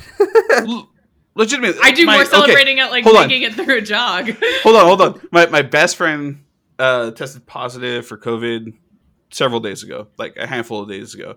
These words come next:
Speaker 2: And
Speaker 1: So
Speaker 2: then
Speaker 1: Jordan?
Speaker 2: this morning, no, no,
Speaker 1: Or
Speaker 2: uh,
Speaker 1: Dickie?
Speaker 2: Richard. Yeah, Dickie. Uh,
Speaker 1: Is he all right?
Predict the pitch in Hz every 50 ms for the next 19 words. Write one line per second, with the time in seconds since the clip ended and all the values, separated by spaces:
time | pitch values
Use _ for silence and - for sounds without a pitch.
0 | _ _ _ _ _ - - 139 139 139 127 120 123 143 185 - 214 202 160 165
1 | 165 151 135 131 135 127 _ _ _ _ _ - 151 147 127 117 117 110 - -
2 | - 123 120 110 107 107 90 104 104 104 - _ _ _ _ _ _ _ - 113
3 | 110 110 113 110 - 113 117 127 _ _ _ - 131 135 135 127 120 120 117 120
4 | 120 123 135 175 269